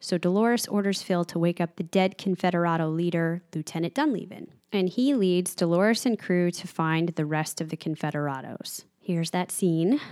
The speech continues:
as they wait around the fire where Maeve, Lee, and Hector walk up. I think this showdown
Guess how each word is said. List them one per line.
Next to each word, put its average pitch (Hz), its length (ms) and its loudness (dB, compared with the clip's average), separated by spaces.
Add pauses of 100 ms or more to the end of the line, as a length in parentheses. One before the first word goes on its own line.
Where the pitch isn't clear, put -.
(160)
as 170 300 2
they 165 160 2
wait 170 180 4
around 170 300 4
the 175 80 2
fire 156 520 0
where 160 220 0
Maeve, 165 640 2
Lee, 165 240 0
and 156 120 -4
Hector 151 460 -6
walk - 300 -4
up. - 280 -8 (280)
I 175 100 -6
think 202 380 2
this 180 480 2
showdown 160 920 2